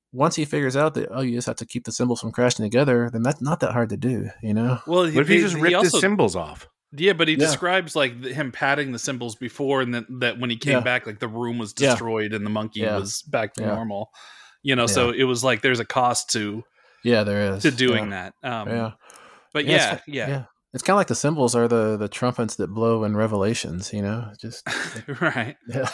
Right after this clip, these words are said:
Speaker 1: there's something that's gonna happen, you know?
Speaker 3: Did you, there's a, there, there's a, a moment toward the end where, uh, one of the characters is talking about, they're talking about the Studebaker.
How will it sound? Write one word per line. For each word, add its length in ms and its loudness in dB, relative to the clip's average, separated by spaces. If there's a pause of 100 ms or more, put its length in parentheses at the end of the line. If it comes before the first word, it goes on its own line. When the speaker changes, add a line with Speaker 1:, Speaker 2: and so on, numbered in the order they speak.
Speaker 1:
there's 260 2
something 380 -6 (120)
that's 180 2
gonna 320 4
happen, 480 0
you 100 -10
know? 240 -8 (580)
Speaker 3:
Did 160 4
you, 200 4
there's 300 2
a, 160 0 (920)
there, 240 0
there's 300 0
a, 380 2 (240)
a 100 -6
moment 440 0
toward 220 2
the 160 0
end 300 2
where, 580 2
uh, 300 2
one 240 -2
of 60 -4
the 60 -2
characters 480 -2
is 140 -10
talking 320 -4
about, 340 -10 (1000)
they're 100 -6
talking 200 -2
about 120 -6
the 60 -8
Studebaker. 640 -4